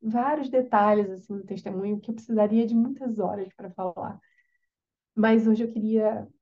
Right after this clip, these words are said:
é, deixar aqui pra vocês, ah, esse amor que Deus tem por nós, né? Nesse Dia dos Namorados,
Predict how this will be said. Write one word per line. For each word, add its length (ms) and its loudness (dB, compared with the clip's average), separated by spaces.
é, 440 -4
deixar 380 -2
aqui 260 -10
pra 140 -14
vocês, 760 -6
ah, 440 -2
esse 480 -8
amor 560 -2
que 120 -6
Deus 320 0
tem 180 -8
por 280 -2
nós, 520 -6
né? 180 -2
Nesse 320 -4
Dia 140 0
dos 140 -4
Namorados, 760 -2